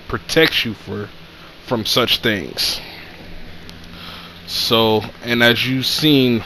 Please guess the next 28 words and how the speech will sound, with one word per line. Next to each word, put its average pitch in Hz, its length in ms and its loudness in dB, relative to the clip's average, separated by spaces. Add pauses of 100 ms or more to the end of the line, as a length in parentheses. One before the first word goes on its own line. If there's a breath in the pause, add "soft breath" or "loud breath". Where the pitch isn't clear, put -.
mine 117 320 2
was 117 140 -2
at 113 160 6 (140)
three 135 260 0
hundred. 131 500 0 (1120 loud breath)
So, 110 600 2 (100)
I'm 143 220 0
gonna 170 200 8
be 165 140 0
taking 156 380 4
damage, 117 600 4 (140)
but 110 440 4
it's 117 280 -2
not 127 160 6
gonna 117 160 2
be 117 260 4
to - 140 -2
the 110 100 2
point 110 440 0
where 107 120 4
I 107 100 6
get 107 180 0
knocked 107 420 4
out. 104 300 6 (600 loud breath)
I 113 200 8
don't 104 200 4
believe 110 400 4
anyway. 104 520 -4